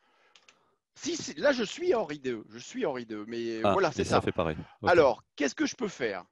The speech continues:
Speaker 1: Alors, ce que je voudrais, c'est prendre la main. Donc, bah voilà.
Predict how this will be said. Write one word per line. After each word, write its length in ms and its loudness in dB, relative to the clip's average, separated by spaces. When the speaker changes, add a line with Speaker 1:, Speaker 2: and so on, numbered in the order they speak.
Speaker 1:
Alors, 380 0
ce 120 -14
que 100 -4
je 100 -10
voudrais, 240 -4
c'est 140 -2
prendre 260 -2
la 120 6
main. 260 0
Donc, 300 2
bah 160 -2
voilà. 360 -2